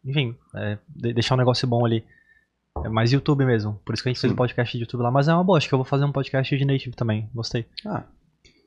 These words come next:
Speaker 1: E como que
Speaker 2: Mas,
Speaker 1: vocês
Speaker 2: enfim.
Speaker 1: fizeram pra, pra desbravar essa operação do native aí? Tu contratou alguma mentoria? O teu sócio fez o quê?
Speaker 2: É, Gabi, ele basicamente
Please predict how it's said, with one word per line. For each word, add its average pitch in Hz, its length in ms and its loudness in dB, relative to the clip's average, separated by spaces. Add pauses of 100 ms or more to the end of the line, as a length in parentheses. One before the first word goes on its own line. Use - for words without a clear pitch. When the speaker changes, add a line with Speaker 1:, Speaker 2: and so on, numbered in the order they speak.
(140)
Speaker 1:
E 139 100 -6
como 190 220 -2
que 165 60 -2
Speaker 2:
Mas, 151 80 0
Speaker 1:
vocês 160 220 0
Speaker 2:
enfim. 104 80 -4
Speaker 1:
fizeram 156 280 6
pra, 147 140 2
pra 139 240 4
desbravar 131 460 4
essa - 160 0
operação 123 340 0
do 120 80 0
native 117 360 2
aí? 113 220 2 (120)
Tu - 80 -18
contratou 123 340 4
alguma 117 200 6
mentoria? 117 680 4
O 110 60 0
teu 113 120 0
sócio 117 240 2
fez 120 140 6
o 113 40 0
quê? 120 200 4 (580)
Speaker 2:
É, 107 440 6
Gabi, 107 520 2 (380)
ele 110 760 4 (1000)
basicamente 107 640 2